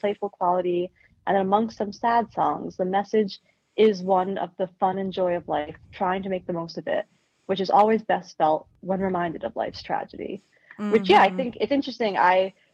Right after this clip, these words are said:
Speaker 1: and we'll talk about this more later when we share our personal thoughts on the album. The lack of cohesion, I think, is what makes it less, not as strong of an album for me than some of her other work. Um, and, you know, that, that's what she had to do at the time, and she had to do it. You know, it's not a,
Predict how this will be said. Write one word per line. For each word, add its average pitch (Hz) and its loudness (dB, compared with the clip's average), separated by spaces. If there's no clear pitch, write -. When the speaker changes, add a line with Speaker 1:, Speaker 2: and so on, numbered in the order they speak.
Speaker 1:
and 220 2
we'll 202 6
talk 214 2
about 185 -4
this 190 -12
more 190 -2
later 185 -2
when 165 -8
we 170 -14
share 175 -6
our 175 -4
personal 190 -8
thoughts 170 -2
on 170 -14
the - -6
album. 170 -6
The 180 0
lack 180 2
of 196 -4
cohesion, 196 -6
I 180 -10
think, 175 -14
is 165 -12
what 170 -2
makes 170 -6
it 233 0
less, 220 4
not 190 8
as 220 -2
strong 226 0
of 220 -6
an 214 -2
album 226 0
for 269 -4
me 294 -8
than 196 0
some 190 0
of 190 -2
her 202 2
other 190 0
work. 247 0
Um, 208 4
and, 269 2
you 277 0
know, 240 2
that, 214 0
that's 185 0
what 220 -4
she 240 -6
had 233 -6
to 202 -10
do 180 -2
at 185 -4
the 214 -6
time, 185 -2
and 247 -6
she - -6
had - -4
to 311 -6
do 392 0
it. - -2
You 175 -6
know, 208 0
it's 196 -4
not 190 2
a, 202 -2